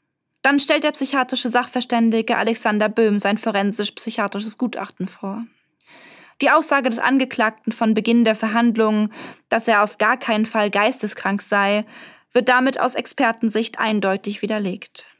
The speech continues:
Ihm wird eine kombinierte Persönlichkeitsstörung diagnostiziert.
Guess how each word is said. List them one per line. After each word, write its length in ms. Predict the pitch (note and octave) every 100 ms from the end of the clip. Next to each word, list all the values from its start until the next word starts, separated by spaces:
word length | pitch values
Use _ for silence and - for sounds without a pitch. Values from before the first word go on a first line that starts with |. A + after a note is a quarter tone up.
| _ _ _ _ _ _ _ _ _
Ihm 220 | - C#4+ C4+
wird 140 | D#4+
eine 180 | C4+ C#4
kombinierte 540 | C#4 B3+ A#3+ B3 C#4
Persönlichkeitsstörung 1160 | C4+ C4 C4+ C4 A#3+ - G#3 - - G#3 G3+ G#3+
diagnostiziert. 1000 | G3 G3 G#3 G#3 G#3 - - G#3 G#3